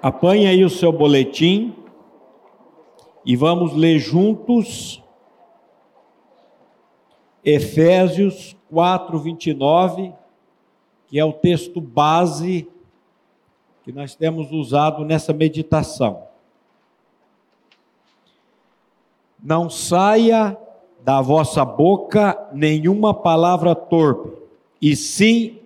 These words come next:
unicamente a que for boa para edificação, conforme a necessidade, e assim transmita graça aos que ouvem." Eu não sei se é problema de velhice também, mas eu não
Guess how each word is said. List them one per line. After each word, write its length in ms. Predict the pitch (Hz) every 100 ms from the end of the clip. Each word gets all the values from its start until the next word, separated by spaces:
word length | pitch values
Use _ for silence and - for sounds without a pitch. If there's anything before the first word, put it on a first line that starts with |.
| -
unicamente 1040 | 226 240 226 - 185 160 170 208 202 208
a 60 | 190
que 140 | 180
for 380 | - 170 156 -
boa 320 | 180 196 185
para 260 | 170 156 160
edificação, 1200 | 202 202 175 165 - 147 - - 156 170 190 185 - -
conforme 680 | 147 131 - 170 170 165
a 120 | 196 214
necessidade, 1120 | 196 - 170 - 160 127 127 143 147 - - _ _ _ _
e 140 | 143 151
assim 580 | 151 - - 196 226 220
transmita 840 | 190 180 165 127 156 196 - 156
graça 720 | - 135 156 170 - 180 165 - - _ -
aos 280 | 160 165 -
que 220 | 190 170
ouvem." 460 | 156 135 104 101 - _ _ _ _ 147
Eu 120 | 165
não 100 | 170
sei 260 | - 180
se 160 | 175 170
é 60 | 160
problema 500 | 151 135 151 147 139
de 140 | 131
velhice 540 | 131 127 123 143 135
também, 340 | - 123 135 156
mas 240 | 160 156
eu 80 | 165
não 120 | 170